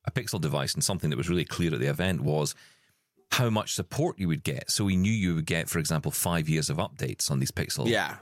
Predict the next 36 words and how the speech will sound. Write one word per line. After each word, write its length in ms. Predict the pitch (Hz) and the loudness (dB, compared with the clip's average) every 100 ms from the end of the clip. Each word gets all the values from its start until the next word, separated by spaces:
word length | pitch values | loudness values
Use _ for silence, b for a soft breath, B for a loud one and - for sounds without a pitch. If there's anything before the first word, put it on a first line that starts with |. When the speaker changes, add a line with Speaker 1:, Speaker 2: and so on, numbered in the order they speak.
| - | -4
Speaker 1:
phones. 320 | 76 60 - B B B - | -4 -4 -8 B B B -2
That, 180 | 143 220 | -2 -2
I 80 | 190 | -4
think, 280 | 170 151 | -2 0
is 140 | 107 95 | 0 -4
quite 360 | - - 98 - | -4 -4 -4 -2
comforting 500 | 104 113 123 - 98 | -2 -2 -2 -2 -2
for 100 | 82 | -2
some 220 | - 73 | -2 -2
people. 320 | - - - | 0 -2 0
I 40 | 73 | 0
mean, 180 | 98 92 B B _ _ _ - | 0 0 B B _ _ _ -4
I, 60 | 123 117 | -2 -2
again, 300 | 127 147 123 | 0 0 2
we're 100 | 139 | 0
saying 360 | - 123 104 | 2 2 2
today, 420 | 87 98 92 87 80 b b - | 2 2 2 2 0 b b -6
if 160 | 85 | 0
you've 120 | 117 | 0
got 120 | 110 82 | 0 0
the 80 | |
six 420 | 85 - 92 - 90 | 0 2 0 -2 -2
or 40 | |
the 80 | 80 | 0
six 340 | - 95 - | 0 0 0
A, 100 | 87 | 0
maybe 220 | 82 82 185 | 2 2 2
even 160 | 185 | 0
the 60 | 82 | 0
five, 640 | - 73 127 107 - - _ _ _ | -2 0 0 0 -4 -12 _ _ _
if 60 | - | -4
you've 100 | 120 | -4
got 80 | - | -2
the 120 | - - | -4 -6
Pixel 200 | - 95 | -6 -6
five, 280 | - 107 | -2 -2